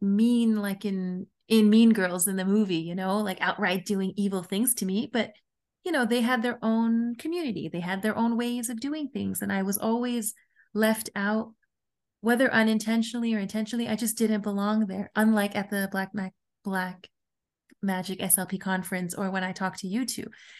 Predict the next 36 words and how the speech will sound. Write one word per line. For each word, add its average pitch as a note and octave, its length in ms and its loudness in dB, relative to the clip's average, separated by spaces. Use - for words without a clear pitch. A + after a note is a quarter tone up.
There's A#3+ 180 4
just A3+ 200 2
something B3+ 440 2
about G#3+ 240 0
the G#3 80 -6
culture A3 540 -2
that F#3+ 200 -2
says G3 440 -2
us G#3+ 220 6
and F#3+ 160 -2
them. F#3+ 220 -2
So G#3+ 420 6
she - 220 0
mentioned A#3 540 2
that, G3+ 260 -6
you A3 140 4
know, G#3 120 4
some C4+ 240 2
of C4+ 120 -2
you A#3 160 0
are G#3 160 0
already G3+ 440 -2
playing G3 340 -6
your F3+ 120 -6
part F#3 320 -6
in F#3 160 -2
making G3 340 0
sure G3 220 -6
that F#3+ 160 -8
the F#3+ 60 -4
next G3 300 -4
generation F#3 800 -2
practices, G#3 800 0
like, F#3+ 180 -4
mindful F#3 680 0
inclusivity. G3+ 840 -2